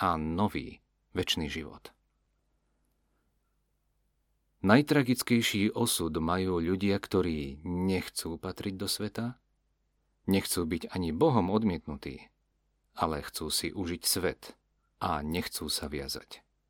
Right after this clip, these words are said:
Odkladajú svoje rozhodnutie na úplné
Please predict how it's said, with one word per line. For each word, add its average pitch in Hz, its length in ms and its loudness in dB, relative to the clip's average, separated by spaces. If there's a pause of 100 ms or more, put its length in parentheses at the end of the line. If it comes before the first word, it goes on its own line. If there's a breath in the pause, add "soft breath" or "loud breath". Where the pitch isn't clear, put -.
(1200)
Odkladajú 104 640 8
svoje 98 320 8
rozhodnutie 98 560 0
na 82 240 -2
úplné 110 560 4